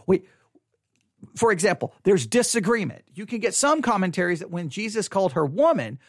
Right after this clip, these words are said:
they say that's a term of endearment. Others say, "No, no, no, no, no, no. When he referred to her as woman,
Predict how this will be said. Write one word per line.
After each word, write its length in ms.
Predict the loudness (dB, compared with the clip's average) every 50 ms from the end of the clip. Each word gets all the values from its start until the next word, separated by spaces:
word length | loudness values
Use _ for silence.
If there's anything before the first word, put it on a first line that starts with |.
| _ _
they 80 | -2 0
say 140 | 2 2 2
that's 240 | 2 0 -2 -2 -6
a 40 |
term 300 | -10 -8 -6 -6 -6 -6
of 120 | -6 -8 -8
endearment. 680 | -8 -6 -2 0 0 2 0 0 -4 -10 -16 _ _ _ _ _ _ _ _ _ _ _ 0
Others 460 | 2 2 2 2 2 0 0 0 0
say, 200 | 0 0 0 0
"No, 180 | 0 0 0
no, 160 | 0 0 0 2
no, 180 | 2 2 2
no, 160 | 2 2 2
no, 200 | 2 0 0 0
no. 220 | 0 -2 -2 -4 -8 _ _ _
When 140 | -2 0 0
he 100 | 0 0
referred 360 | 0 -2 -4 -2 0 -2 -2 -2
to 60 | -4
her 220 | -2 -2 0 0
as 140 | 0 -2 -2
woman, 500 | 0 2 4 4 4 4 2 0 -4 -6